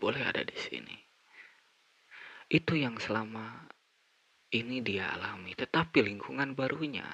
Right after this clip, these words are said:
menawarkan, "Oke, kamu boleh di sini, tapi aku nggak ada urusan sama kamu. Aku nggak ada, eh,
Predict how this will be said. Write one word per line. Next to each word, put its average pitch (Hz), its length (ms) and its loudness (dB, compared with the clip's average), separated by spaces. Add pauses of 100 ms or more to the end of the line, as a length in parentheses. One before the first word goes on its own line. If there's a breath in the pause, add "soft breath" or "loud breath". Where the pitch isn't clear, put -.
(880 loud breath)
menawarkan, 117 720 4
"Oke, 123 240 6
kamu 117 320 2
boleh 90 320 2
di 101 160 0
sini, 110 240 -2
tapi 160 320 -2
aku 165 240 -2
nggak 110 220 4 (260)
ada 104 320 2
urusan - 480 -2
sama 87 320 -4
kamu. 139 480 -4 (720 loud breath)
Aku - 320 -2
nggak 95 380 0 (100)
ada, - 160 -2 (1900 loud breath)
eh, 92 800 -2